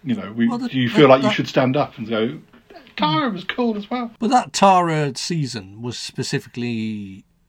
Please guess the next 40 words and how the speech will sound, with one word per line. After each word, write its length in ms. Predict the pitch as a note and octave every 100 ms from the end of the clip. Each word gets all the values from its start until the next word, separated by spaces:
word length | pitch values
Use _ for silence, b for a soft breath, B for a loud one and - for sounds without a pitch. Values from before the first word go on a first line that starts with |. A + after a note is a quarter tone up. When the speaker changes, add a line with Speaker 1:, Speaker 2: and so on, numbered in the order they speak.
| _
Speaker 2:
specifically 720 | - - - - D#3 C3 A#2+
made 400 | A#2+ A#2 A2+ A2+ G#2
with 240 | A2+ G#2 _ _
the 120 | A2+
knowledge 500 | A#2 A#2+ A2 A2 -
that 180 | - G#2+
they 140 | A#2+ G#2+
w-, 180 | G#2+ -
they 80 | -
were 120 | A2
selling, 460 | G#2+ - G#2 G#2+ G2+
that 160 | G#2+ -
the, 60 | -
sh-, 160 | - _
the 60 | -
Speaker 1:
Mm. 20 |
Speaker 2:
show 200 | C#3+ C#3+
had 100 | A#2
already 200 | A2+ A2+
been 140 | A2 A2
sold 320 | - A2 G#2
to 80 | -
America. 360 | G2+ G#2 - G2
So 100 | G#3+
it 140 | C#3
did 160 | G3+ D3
have 120 | D3+
a 20 |
Speaker 1:
Mm. 40 | -
Speaker 2:
slightly 680 | - - D#3 C#3+ C#3 -
more 200 | B2+ A#2+
international 600 | B2 A2 B2 A#2 - B2 A2+
feel. 360 | - C#3 A2+ B B B
But 100 | D3+
the 120 | D#3
interesting 420 | F#3+ E3+ D#3 D#3+
thing 200 | C#3 D3
about 260 | C3 C#3 C3+
it 80 | C3+
is, 140 | C3